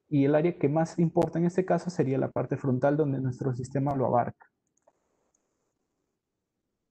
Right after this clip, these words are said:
Recomendaciones. Se recomienda verificar el sistema eléctrico y electrónico del sistema, debido a que deben estar correctamente instalados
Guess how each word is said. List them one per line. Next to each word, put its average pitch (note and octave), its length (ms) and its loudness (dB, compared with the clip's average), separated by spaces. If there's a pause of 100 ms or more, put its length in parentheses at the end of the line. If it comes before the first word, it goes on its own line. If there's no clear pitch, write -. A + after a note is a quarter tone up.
(260)
Recomendaciones. F#3 960 4 (880)
Se A3 100 2
recomienda B3 420 4
verificar G#3+ 540 4
el G3+ 100 6
sistema F#3 380 2
eléctrico E3+ 420 4
y E3+ 60 4
electrónico D3 540 0
del B2 120 2
sistema, B2+ 420 0
debido D3 340 2
a E3 60 -2
que D3 80 4
deben D3 280 2
estar C#3+ 240 -4
correctamente C#3+ 600 -2
instalados B2 760 -2